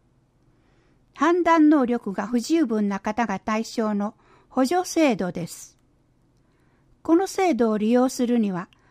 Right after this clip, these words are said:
本人の住所地を管轄する家庭裁判所へ申し立てを行い、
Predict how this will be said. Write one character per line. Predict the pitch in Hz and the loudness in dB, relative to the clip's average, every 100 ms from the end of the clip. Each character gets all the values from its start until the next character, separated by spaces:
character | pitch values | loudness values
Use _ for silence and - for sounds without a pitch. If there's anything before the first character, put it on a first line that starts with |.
| _ | _
本 | 359 381 294 | 0 4 6
人 | 254 226 | 6 4
の | 214 214 | 2 0
住 | 233 302 | 2 0
所 | - 269 | 2 -2
地 | - 269 | 0 0
を | 254 | 0
管 | - 277 277 | 2 0 0
轄 | 269 262 247 | -2 -2 -2
す | - 240 | 0 0
る | 240 - | -2 -2
家 | 247 247 | 0 0
庭 | 381 370 | 2 0
裁 | 370 330 330 | 4 4 4
判 | 311 311 311 | 4 2 2
所 | - 262 | 2 0
へ | 190 | 2
申 | 226 277 | 2 2
し | 302 - | 0 -4
立 | 277 - | -4 0
て | 262 | 2
を | 254 254 | 2 0
行 | 247 | -2
い、 | 233 226 165 | 0 0 -4